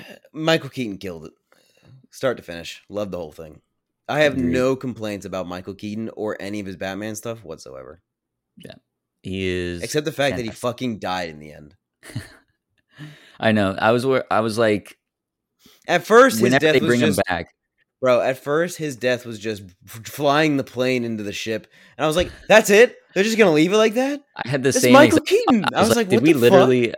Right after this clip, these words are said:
Speaker 2: was like, "We got, that's it?" Like, that, he just
Speaker 1: And then they,
Speaker 2: kamikazed and then
Speaker 1: and
Speaker 2: that's
Speaker 1: then they
Speaker 2: it?
Speaker 1: gave him, like, the touching death of being like, "You already brought me back," and then died. And I was like, "All right, I'll give it to you."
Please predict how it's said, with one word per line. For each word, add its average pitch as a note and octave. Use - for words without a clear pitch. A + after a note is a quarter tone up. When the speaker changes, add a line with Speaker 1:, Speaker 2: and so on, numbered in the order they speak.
Speaker 2:
was G#2
like, G#2
"We G2+
got, G2
that's G2
it?" F#2+
Like, F#2+
that, F#2+
he G2
just -
Speaker 1:
And -
then F3+
they, F#3+
Speaker 2:
kamikazed G3+
and F3+
then F3
Speaker 1:
and E3
Speaker 2:
that's F3
Speaker 1:
then F3
they F#3
Speaker 2:
it? D3+
Speaker 1:
gave E3
him, E3+
like, D3
the B2+
touching C3+
death A2+
of G#2
being A2+
like, G#2
"You G#2+
already G2+
brought F#2+
me F#2
back," E2+
and G2
then G2
died. F2+
And F2
I F2+
was F2+
like, F#2
"All A2+
right, F2
I'll F#2
give D#2+
it C#2+
to D2+
you." D2+